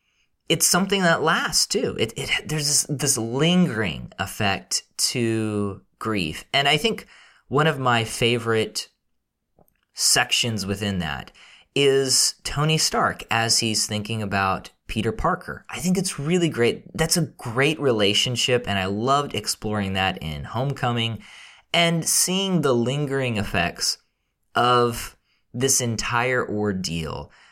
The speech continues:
not only on that relationship, but on what that means for him as an individual. So I thought all of those were, all those sections were, were really great.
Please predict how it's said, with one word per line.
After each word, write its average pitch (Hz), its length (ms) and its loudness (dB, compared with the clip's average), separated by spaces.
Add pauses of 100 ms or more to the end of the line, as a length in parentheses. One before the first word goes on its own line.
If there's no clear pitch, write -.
(160)
not 117 220 2
only 139 220 0
on 113 120 0
that 101 200 2
relationship, 87 840 -4
but 98 140 -2
on 95 400 -2
what 113 320 -2
that 107 240 0
means 92 640 -4
for 92 220 -6
him 90 440 -4
as 85 600 -4
an 92 120 -6
individual. 82 680 -6 (320)
So - 160 2
I 127 160 4
thought 180 280 0
all 123 200 0
of 104 100 -2
those 92 300 0
were, 87 240 -6
all 123 100 -6
those 110 180 -2
sections 90 380 -4
were, 80 180 -8
were 85 120 -10
really 80 260 -8
great. 71 320 -10